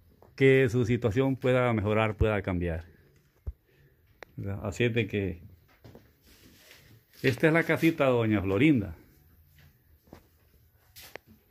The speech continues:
Si vemos, eh, hay muchas cosas que hacer.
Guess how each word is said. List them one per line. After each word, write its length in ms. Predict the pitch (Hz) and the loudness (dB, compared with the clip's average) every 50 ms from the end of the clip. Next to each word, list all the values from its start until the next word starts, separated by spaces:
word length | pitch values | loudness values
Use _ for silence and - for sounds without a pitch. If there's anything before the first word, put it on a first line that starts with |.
| _ - - _ _ _ - - - - _ | _ -20 -20 _ _ _ -20 -20 -20 -20 _
Si 160 | - - 101 | -10 -8 -2
vemos, 480 | 101 117 123 131 143 151 147 135 139 - - - | 0 2 2 2 2 2 0 0 -2 -6 -6 -2
eh, 680 | 107 104 107 104 101 101 98 95 95 92 90 87 87 82 - - - - - - _ _ - _ - - _ _ _ _ _ _ - - - _ _ - - - _ _ - - _ - _ _ - | 2 2 2 2 0 -2 -2 -4 -4 -6 -6 -8 -10 -14 -18 -20 -20 -20 -20 -20 _ _ -20 _ -20 -20 _ _ _ _ _ _ -20 -20 -20 _ _ -20 -20 -20 _ _ -20 -20 _ -20 _ _ -6
hay 80 | - 160 | -2 -2
muchas 380 | 170 175 180 170 - 120 117 | 0 0 0 0 -2 -4 0
cosas 320 | - 156 160 147 - 104 - | 2 2 2 2 0 -2 -4
que 100 | - 117 | -2 -4
hacer. 400 | 107 - 113 110 110 104 85 | -2 0 0 0 0 -2 -4